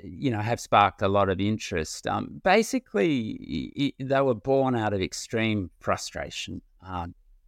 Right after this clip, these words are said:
y-, you know, with, with the way that the cop twenty-eight is going. And I think m-, many people are very frustrated with, uh, the fact that,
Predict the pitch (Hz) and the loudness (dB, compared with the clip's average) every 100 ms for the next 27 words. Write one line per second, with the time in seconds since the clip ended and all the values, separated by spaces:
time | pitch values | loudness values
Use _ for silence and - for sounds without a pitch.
0 | - _ - 113 104 101 98 90 87 92 | -20 _ -8 -4 -2 0 0 0 0 -2
1 | - 107 85 98 95 92 87 78 - - | -2 -2 0 2 4 2 0 -4 -10 -4
2 | 101 - - 85 85 82 85 82 - 87 | -4 -4 -2 0 0 0 -2 -6 -4 -2
3 | 90 98 131 165 175 208 - 135 - 131 | 0 -2 -2 -2 -2 -4 -2 -4 -4 -2
4 | 123 156 214 - 98 90 - 98 82 85 | 2 2 2 -2 -4 -4 -6 -4 -2 0
5 | 87 85 104 104 95 - 98 - - 90 | 0 -2 0 2 0 0 -2 -2 -2 2
6 | 90 107 92 80 87 87 80 _ _ _ | 2 2 -4 -4 -4 -4 -6 _ _ _
7 | _ _ _ _ _ _ _ 98 101 92 | _ _ _ _ _ _ _ -6 -4 -2
8 | 87 90 98 120 113 - 110 95 | -4 -4 0 2 2 0 -2 -2